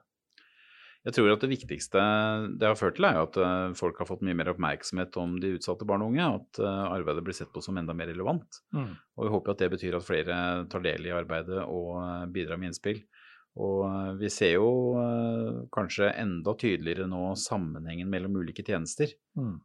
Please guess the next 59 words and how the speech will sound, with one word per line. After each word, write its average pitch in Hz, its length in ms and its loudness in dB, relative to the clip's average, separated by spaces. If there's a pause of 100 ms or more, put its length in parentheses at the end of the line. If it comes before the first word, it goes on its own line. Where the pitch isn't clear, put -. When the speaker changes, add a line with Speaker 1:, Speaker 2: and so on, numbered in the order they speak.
(100)
Speaker 1:
Ved 101 180 -2
hjelp - 60 -8
av - 60 -6
koronaen 95 440 2
så 98 300 -2
ser 85 200 0
du 90 100 -2
jo 101 100 2
hva 87 260 4
fritidstilbud 90 800 -4
og 95 80 -2
barnehager 85 320 0
og 92 60 -10
skoler 90 340 -4
har 85 140 -2
å 87 100 -4
si 87 260 -8
for, 85 300 -4
eh, 87 500 -4
å 92 60 -4
møte 87 260 -6
sårbare 110 220 -2
Speaker 2:
Nettopp. 85 160 -2
Speaker 1:
barn 85 140 0
og 87 80 -6
unge. 90 160 -12 (180)
Speaker 2:
Mm. 120 260 -6
Speaker 1:
Det - 40 -10
er 101 100 -6
ikke 117 100 -2
noe 117 80 4
nytt - 240 -2
i 127 60 2
det, 190 180 4
men 135 120 0 (440)
Speaker 2:
Nei, 147 140 2
Speaker 1:
sammenhengen 104 300 4
Speaker 2:
men 104 100 6
Speaker 1:
er - 20 2
Speaker 2:
det - 120 -4
Speaker 1:
blitt 131 180 -4
mer 104 180 -2
akutt. - 140 -10 (100)
Speaker 2:
vi 147 160 2
er 143 80 8
kanskje 147 260 2
flere 135 200 6
som 113 160 -2
ser 117 240 6
det. - 100 -6 (240)
Det 120 100 -2
blir 120 120 0
tydeligere 127 420 4
for 104 120 -6
mange. 101 200 -6
Speaker 1:
Jeg 98 240 -14
tror 92 160 -4
det. - 100 -4
Speaker 2:
Mm. 110 280 -6